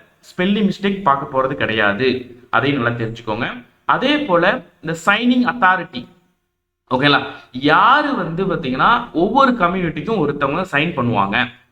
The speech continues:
அந்த சைனிங் அத்தாரிட்டி கரெக்டா இருக்கான்னு மட்டும் செக் பண்ணிக்கோங்க. சைன், அவங்க டி என் பி எஸ் சி வெரிஃபை பண்ணக்கூடியது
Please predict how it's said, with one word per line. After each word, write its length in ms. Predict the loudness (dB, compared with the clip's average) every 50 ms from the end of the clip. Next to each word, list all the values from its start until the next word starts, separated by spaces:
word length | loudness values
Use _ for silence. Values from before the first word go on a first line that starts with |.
| _ _
அந்த 260 | -10 -6 -4 -4 -6 -2 -2
சைனிங் 520 | 0 0 2 4 2 2 2 2 -2 -4 -2
அத்தாரிட்டி 840 | -2 -2 -2 2 2 4 4 4 2 0 -4 -6 -8 -8 -8 -10 -14 -2 0
கரெக்டா 400 | 0 0 0 -2 -4 2 4 4 4 4 2
இருக்கான்னு 360 | -2 -4 0 2 2 2 2
மட்டும் 420 | -2 -6 -6 -2 -2 -2 -2 0 -2
செக் 220 | -4 -4 -2 -2
பண்ணிக்கோங்க. 500 | -2 -2 0 -2 -2 0 0 0 0 -2 -4 -12 _ _ _ _ -4 -2
சைன், 240 | -2 0 0 0
அவங்க 440 | 0 0 0 0 0 -2 -2 -2 -4 -6
டி 100 | -6 -4
என் 220 | -2 -2 -2 -2 0
பி 80 | 0
எஸ் 160 | 0 0 0 -2
சி 160 | -4 -2 -2
வெரிஃபை 260 | -2 -2 0 0 0 0
பண்ணக்கூடியது 600 | 0 -2 -2 -2 0 -2 0 0 0 -2 -2 -4